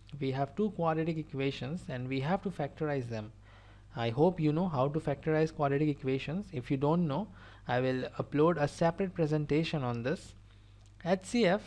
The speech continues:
sometimes called as G C D,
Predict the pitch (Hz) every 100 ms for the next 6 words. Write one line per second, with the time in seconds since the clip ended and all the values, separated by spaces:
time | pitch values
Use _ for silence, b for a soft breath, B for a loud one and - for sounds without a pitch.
0 | - 156 156 160 156 156 180 - 139 143
1 | 131 165 - b b b - 127 139 175
2 | 190 196 - - - - - 143 156 151
3 | 143 165 196